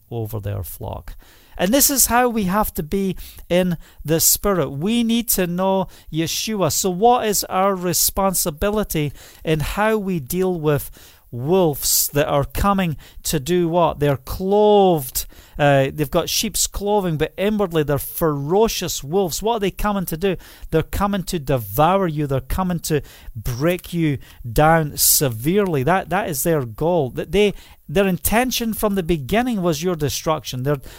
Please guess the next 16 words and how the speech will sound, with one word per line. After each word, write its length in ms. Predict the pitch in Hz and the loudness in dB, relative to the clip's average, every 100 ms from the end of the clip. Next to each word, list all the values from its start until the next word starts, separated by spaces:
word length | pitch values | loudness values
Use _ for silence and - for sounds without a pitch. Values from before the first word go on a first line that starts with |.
| - | 0
their 120 | 160 | 2
intention 680 | 175 156 208 226 226 202 175 | 2 0 0 0 0 -4 0
was 280 | 170 165 - - - 127 | 4 4 2 -8 -16 -4
division. 720 | 139 151 127 196 190 165 135 | 0 0 2 0 0 -2 0
Their, 120 | 143 | -2
the, 240 | 131 139 - | 0 -2 -2
the, 240 | 135 147 - - | -2 -2 -2 -8
the, 1400 | - 139 - - - - - - - - - - _ 180 233 | -4 -4 -4 -14 -20 -20 -20 -20 -20 -20 -20 -20 _ -14 -6
the 180 | 180 | -2
whole 220 | 175 226 202 | 4 4 4
foundation 880 | - 214 220 202 247 240 226 165 135 - _ - | 4 2 4 2 0 0 -2 -4 -6 -12 _ 0
of 260 | 170 185 | 2 4
them 260 | 170 151 139 | 4 2 0
was 460 | - 160 156 - - _ _ | -2 2 2 2 -4 _ _
totally 600 | - 233 240 254 202 165 | 0 2 2 0 -2 -2
not 640 | 156 156 208 202 175 - | -2 0 2 2 0 -4